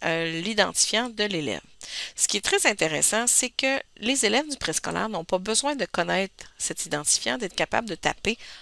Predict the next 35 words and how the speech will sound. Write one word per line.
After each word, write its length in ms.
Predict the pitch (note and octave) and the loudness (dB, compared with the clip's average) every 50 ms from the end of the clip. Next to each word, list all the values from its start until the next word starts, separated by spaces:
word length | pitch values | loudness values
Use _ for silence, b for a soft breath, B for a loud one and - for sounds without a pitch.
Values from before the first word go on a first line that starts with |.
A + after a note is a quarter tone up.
| B B - | B B -10
vingt, 360 | D3+ D3+ D#3+ D#3+ D3 - - | -6 -2 0 0 0 0 -2
par 180 | - - - D#2+ | -6 -6 -4 -4
exemple. 380 | - - - - - B B B B B B | -2 -2 -2 -2 -4 B B B B B B
Ils 40 | - | 0
peuvent 200 | - B3+ C#4 C#4 | 2 2 2 2
utiliser 520 | A#3 - - E3+ E3 - - G#3+ D4+ F#4 _ - - - | 0 0 0 2 2 4 4 2 0 -2 _ -12 -6 -4
le 100 | E4+ F#4+ | -2 0
code 180 | - B3+ G3 | 0 0 0
Q 140 | - - F3 | 0 0 0
R 100 | D#3+ E3 | 0 0
qui 120 | - - C#4+ | 0 -2 -2
est 120 | - - | 0 2
ici 260 | F3+ - - - - - B B B B B B B - - | 6 6 6 6 4 0 B B B B B B B -4 -2
et 60 | F3 | 0
simplement 480 | - - F#4+ - - G3 F3+ F3 G#3 D4+ - - - - - - _ - | 2 2 2 0 0 -2 0 0 -2 -2 -4 -10 -20 -20 -20 -10 _ -2
le 180 | D4 D#4 F#4 | 0 2 4
scanner 480 | F#4 - - - A3 F#3+ F3 F3 F#3 - - | 4 6 6 6 6 4 4 0 0 2 2
avec 220 | G3+ G#3 F#3+ - | 2 2 2 0
l'application 440 | - - - - - - - - - | -2 -2 -2 -4 -2 0 0 0 0
Flipgrid 440 | - - - G3+ F#3+ F#3+ - E4+ F#4 b b b b b - - | -2 -4 -6 -6 -2 -2 -2 -2 -2 b b b b b -10 -4
pour 180 | - F#4+ E4+ | -4 -2 0
entrer 440 | C#4+ G3 - - - - G#3+ A#3+ - - - | 0 0 -2 -2 -2 -2 -2 -2 -2 -6 -14
dans 260 | - F#3+ F#3 G#3+ B3+ | -12 0 4 4 4
le 80 | C#4+ B3 | 6 4
forum 360 | - - E3+ E3 G3 A#3+ B3+ | 2 -2 -2 0 0 0 -2
de 80 | G#3 E3 | -2 2
discussion 420 | E3 - - - - - C4 C4 | 4 4 6 6 4 2 2 0
vidéo. 320 | A#3 G3 D#3+ D#3 D3+ - - - _ B B B B B B B B B B | -2 -6 -8 -8 -10 -10 -12 -16 _ B B B B B B B B B B
Donc, 480 | - F3 F#3+ F#3+ G#3 A3+ B3+ B3+ - - - - - | -4 -2 0 0 0 -2 -4 -8 -14 -16 -16 -6 -2
ça, 200 | - - - D#4 | 0 2 4 4
c'est 220 | - - C4 - | 2 2 0 -4
une 120 | F#3 F3 F3 | -8 -8 0
très 180 | - - B3 | 2 4 4
belle 160 | B3 B3 G#3+ | 6 4 4
option 320 | D#3 - - - - D#4 | 2 2 2 2 0 0